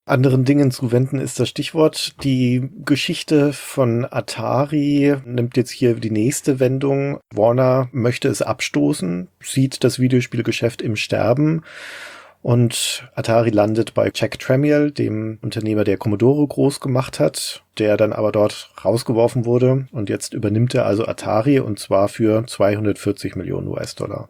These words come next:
Die Firma, die mal Milliarden umgesetzt hat in ihren besten Zeiten, ist jetzt also nur noch dieses Geld wert. Das ist schon traurig. Es ist aber auch nur das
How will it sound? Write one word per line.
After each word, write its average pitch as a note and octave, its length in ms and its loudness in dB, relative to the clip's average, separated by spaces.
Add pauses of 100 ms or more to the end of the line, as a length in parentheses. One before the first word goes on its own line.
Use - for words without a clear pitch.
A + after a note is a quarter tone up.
Die A#2+ 120 0
Firma, A2+ 340 2
die G#2+ 140 -2
mal G#2 160 2
Milliarden G2 600 2
umgesetzt F#2+ 680 -6
hat F#2 160 -2
in G2 80 -8
ihren G2+ 200 -6
besten F#2+ 300 -6
Zeiten, G#2+ 400 -2 (540)
ist G2+ 140 -2
jetzt G#2 220 2
also G#2 200 4
nur G#2 160 4
noch G2+ 160 0
dieses G#2 400 0
Geld F2+ 320 -2
wert. G2 340 0
Das - 140 -4
ist - 140 -8
schon F#2+ 260 -4
traurig. G2+ 680 -4 (680)
Es G#2+ 160 0
ist A#2 120 2
aber G#2+ 260 4
auch G#2+ 160 0
nur A2 240 4
das - 560 0